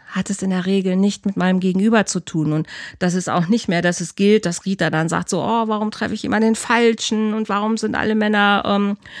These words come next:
nie die Richtigen für mich? Die Männer wären schon die Richtigen, liebe Rita, aber du bist leider nicht richtig. Aber das weiß Rita ja nicht. Und das ist das, was ich dann in meinem Coaching versuche zu vermitteln. Halt den Leuten,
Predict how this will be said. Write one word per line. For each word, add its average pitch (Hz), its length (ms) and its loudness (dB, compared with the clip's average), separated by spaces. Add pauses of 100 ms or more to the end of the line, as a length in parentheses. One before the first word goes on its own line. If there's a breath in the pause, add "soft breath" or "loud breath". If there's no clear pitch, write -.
(140 loud breath)
nie 233 160 4
die 214 100 0
Richtigen 214 520 0
für 208 180 0
mich? 202 320 0 (640 loud breath)
Die 170 120 0
Männer 160 480 2
wären 294 360 2
schon 170 400 0
die 165 120 -4
Richtigen, - 640 -4 (160)
liebe 180 220 0
Rita, 165 380 -2 (240)
aber 196 180 0
du 220 160 -4
bist - 220 -2
leider - 240 -4
nicht - 220 -6
richtig. - 420 -12 (160)
Aber 156 180 0
das 151 160 -4
weiß 202 280 2
Rita - 220 -8
ja - 140 -6
nicht. - 240 -14 (760 loud breath)
Und 233 100 4
das 285 160 4
ist 285 120 -2
das, 220 180 2
was 214 140 2
ich 196 100 0
dann 202 200 2
in 196 80 2
meinem 190 180 2
Coaching 202 460 -2
versuche 214 380 -2
zu 185 100 -6
vermitteln. 190 840 0
Halt 185 340 0
den 190 160 2
Leuten, 214 680 4